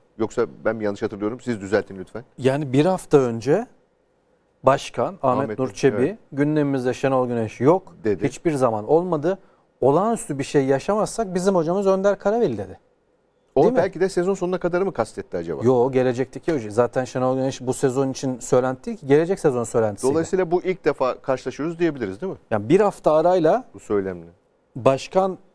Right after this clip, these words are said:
Speaker 2: diyor ki, "Olağanüstü bir şey olmazsa, çok ekstra bir durum olmazsa bizim hocamız Önder Karaveli." diyor yeni sezonda. Bir hafta sonra sportif direktör yeni hocadan bahsediyor.
Speaker 1: E, evet.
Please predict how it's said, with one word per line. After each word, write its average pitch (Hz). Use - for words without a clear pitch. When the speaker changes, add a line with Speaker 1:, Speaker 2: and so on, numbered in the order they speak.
Speaker 2:
diyor 190
ki, 202
"Olağanüstü 160
bir 151
şey -
olmazsa, 160
çok 151
ekstra 156
bir 147
durum 147
olmazsa 147
bizim 147
hocamız 143
Önder 143
Karaveli." 143
diyor 107
yeni 117
sezonda. 117
Bir 170
hafta 185
sonra 147
sportif -
direktör 151
yeni 143
hocadan 143
bahsediyor. 95
Speaker 1:
E, 104
evet. 117